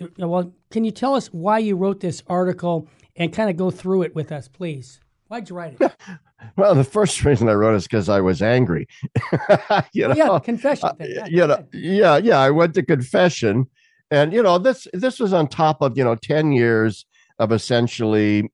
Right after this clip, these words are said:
Speaker 2: this pope's biggest supporters being people that say, uh, you know, "Let's not be too hard on sinners. Let's just let people slide."
Speaker 1: <laughs>
Speaker 2: You gotta meet pe-, you know the
Speaker 1: Yeah,
Speaker 2: type.
Speaker 1: of
Speaker 2: You
Speaker 1: course.
Speaker 2: gotta meet people where they are. Don't be preaching anything about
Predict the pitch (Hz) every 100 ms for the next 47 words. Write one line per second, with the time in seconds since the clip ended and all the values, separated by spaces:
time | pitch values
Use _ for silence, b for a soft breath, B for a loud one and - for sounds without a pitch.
0 | _ 120 123 - - 123 117 - - 110
1 | 110 - 104 - 110 101 95 95 78 107
2 | 101 98 - 104 98 92 90 92 87 -
3 | 92 92 90 87 b b b b b 123
4 | 120 104 131 110 107 104 110 120 143 -
5 | - 135 120 107 113 - 117 101 101 101
6 | 101 95 87 104 98 95 95 92 104 107
7 | - - - 110 - 110 107 - _ -
8 | 113 - 202 - - 98 95 95 92 92
9 | 95 92 - - - 117 127 139 120 120
10 | 123 85 123 143 254 175 107 92 220 78
11 | - 233 220 302 294 269 247 208 208 -
12 | 185 165 165 160 160 147 143 135 135 131
13 | 127 117 175 247 220 202 - 185 160 -
14 | 147 139 139 123 120 123 117 120 113